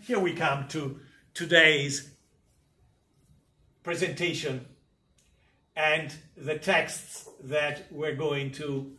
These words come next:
look at, analyze, discuss, and read this week. Um, as I said before, Charles Loomis published these three short stories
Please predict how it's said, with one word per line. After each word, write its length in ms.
look 360
at, 320
analyze, 600
discuss, 680
and 240
read 300
this 360
week. 360
Um, 400
as 140
I 80
said 240
before, 680
Charles 320
Loomis 400
published 640
these 300
three 240
short 280
stories 680